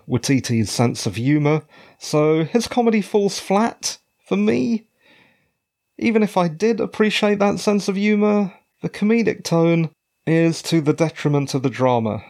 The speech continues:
like I said it was in Thor Ragnarok. Thor Ragnarok was just a comedy movie, unfortunately. And here we have the same kind of thing, probably more so.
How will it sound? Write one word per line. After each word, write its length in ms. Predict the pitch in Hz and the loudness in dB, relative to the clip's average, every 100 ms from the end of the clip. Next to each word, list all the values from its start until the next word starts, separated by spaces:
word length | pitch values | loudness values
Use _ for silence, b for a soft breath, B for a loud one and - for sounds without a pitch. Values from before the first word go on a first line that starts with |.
| - | -4
like 200 | 156 - | -2 0
I 60 | |
said 240 | 160 - 185 | 0 2 0
it 100 | 127 | 0
was 240 | 131 127 | 0 0
in 140 | 127 123 | -2 -4
Thor 360 | - 131 131 | 0 0 2
Ragnarok. 840 | 113 127 117 120 107 107 - - - b b b b b b _ _ | 2 0 0 0 0 -2 -4 -18 -20 b b b b b b _ _
Thor 260 | - 220 196 | -4 0 0
Ragnarok 720 | 156 143 151 151 151 - - - - | 0 -2 0 2 2 0 -8 -18 -4
was 400 | 131 139 139 - | 2 2 2 0
just 300 | - 135 - | 0 0 0
a 40 | |
comedy 460 | - 143 123 107 104 | -2 0 0 2 0
movie, 480 | 98 107 95 101 - _ _ _ _ _ | 0 -4 -4 -8 -10 _ _ _ _ _
unfortunately. 960 | - 127 - 143 131 127 117 110 110 - _ _ b b b | -2 -2 2 0 2 -4 -4 -6 -8 -10 _ _ b b b
And 160 | - 156 | -6 -2
here 480 | 156 180 180 180 175 | 0 2 2 0 -2
we 140 | - | -2
have 220 | 165 175 165 | -2 0 -2
the 80 | |
same 340 | 175 - 190 190 | -4 0 0 0
kind 260 | 190 190 | 0 -2
of 80 | 185 | -2
thing, 440 | - 214 175 110 _ | -4 -2 -2 -4 _
probably 440 | - 196 190 196 | -4 -2 0 0
more 220 | 190 180 170 | 2 2 0
so. 320 | - 110 | -2 -4